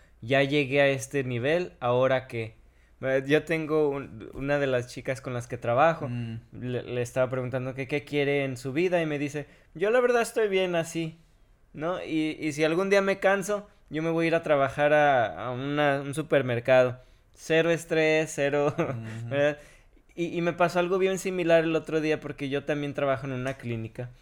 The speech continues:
Speaker 1: y
Speaker 2: Ujú.
Speaker 1: mi, mi, mi, el director de la clínica me dice, "Oye, Renato, ¿qué es lo que quieres hacer con nosotros? ¿Cómo quieres crecer en la compañía?". Y yo, la verdad,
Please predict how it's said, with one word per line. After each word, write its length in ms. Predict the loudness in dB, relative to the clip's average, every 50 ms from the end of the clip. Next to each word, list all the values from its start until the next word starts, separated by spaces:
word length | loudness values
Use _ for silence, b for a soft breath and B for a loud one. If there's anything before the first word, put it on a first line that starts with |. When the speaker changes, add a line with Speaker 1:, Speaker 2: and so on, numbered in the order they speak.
| b b
Speaker 1:
y 200 | -18 -14 -10 -6
Speaker 2:
Ujú. 20 | -4
Speaker 1:
mi, 260 | -4 -4 -4 -6 -8
mi, 680 | -8 -6 -6 -4 -4 -4 -4 -4 -4 -4 -4 -6 -8 -10
mi, 360 | -8 -6 -6 -4 -6 -6 -8 -8
el 140 | -6 -6 -2
director 460 | -2 0 0 0 -2 0 0 0 0 0
de 80 | 0 0
la 140 | -2 -2 -2
clínica 380 | -4 -6 -4 -4 -4 -4 -4
me 120 | -2 -2 -2
dice, 180 | -4 -4 -4 -2
"Oye, 200 | -2 0 0 0
Renato, 480 | -2 -2 -2 -2 -2 -2 -4 -8 -8 -6
¿qué 320 | -4 0 2 2 2 2 0
es 320 | -2 -6 -10 -12 -14 b b b b b b b
lo 340 | -6 -4 -2 0 0 0 0
que 140 | -2 -6 -6
quieres 300 | -2 -2 0 0 0 -2
hacer 300 | -2 0 0 -2 -2 -2
con 160 | -4 -2 -2 -2
nosotros? 580 | -2 -2 0 -2 -2 -2 -4 -6 -6 -6 -10 b b b b b b b b 0
¿Cómo 300 | 0 0 2 0 -2 -2
quieres 320 | -2 -2 -2 -2 -2 -4
crecer 540 | -6 -4 -4 -4 -4 0 2 2 4 4 2
en 100 | 2 0
la 140 | -2 -2 -2
compañía?". 760 | -4 -4 -4 -4 -2 -2 -2 0 -2 -4 -4 -6 -6 -8 b b b b b b b b b -10
Y 160 | -8 -4 -2
yo, 140 | 0 0 2
la 160 | 2 4 4
verdad, 360 | 4 4 4 4 4 4